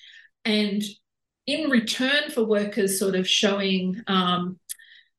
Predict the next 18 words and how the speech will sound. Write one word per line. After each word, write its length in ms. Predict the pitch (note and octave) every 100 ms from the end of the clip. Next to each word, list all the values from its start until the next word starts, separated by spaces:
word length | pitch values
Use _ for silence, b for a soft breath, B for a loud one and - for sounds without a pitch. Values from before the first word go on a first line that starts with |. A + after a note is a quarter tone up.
| _ -
their 760 | G#3+ G#3 F#3+ F#3 F3+ F3 F3
willingness 540 | A3 D#4+ C#4+ G#3 F#3+ -
to 160 | G#3 G3+
have 220 | G3+ F#3+
that 180 | F3+ -
happen, 580 | B3+ B3+ A3+ G3 F#3+ -
there'll 160 | G#3+
be 140 | A3+ A3
an 60 |
expansion 600 | G#3+ - G3+ G3 G3 G3+
of 120 | G3
the 100 | F#3+
social 560 | F#3+ - F3+ F#3+ G3+ F3
wage. 480 | - - - - B B B
So 260 | - G3+ F#3+
we're 220 | F#3+ F#3+
going 340 | F#3 F3+ F#3 F#3 F#3
to, 460 | F3 F3 E3+ G#3